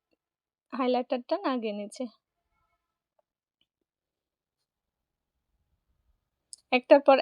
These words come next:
একটা step by step ফলো করলেই মেকআপ লুক সুন্দরভাবে করা যায়। আসলে সব সময় তো পার্লারে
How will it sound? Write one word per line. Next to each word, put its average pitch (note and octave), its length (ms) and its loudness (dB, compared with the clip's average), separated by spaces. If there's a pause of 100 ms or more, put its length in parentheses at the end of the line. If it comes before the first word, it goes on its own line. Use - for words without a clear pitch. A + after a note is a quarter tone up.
(120)
একটা - 240 -2 (440)
step D#4 320 6
by C#4+ 100 2 (200)
step C4 220 -4 (100)
ফলো C4+ 300 4
করলেই A#3+ 340 2 (360)
মেকআপ B3+ 340 0
লুক D4 180 0
সুন্দরভাবে A3 440 -2 (100)
করা A3 200 2
যায়। B3 160 -2
আসলে D#4 200 0 (100)
সব C4 200 2
সময় C#4+ 280 0
তো D4+ 60 2 (100)
পার্লারে A#3+ 380 2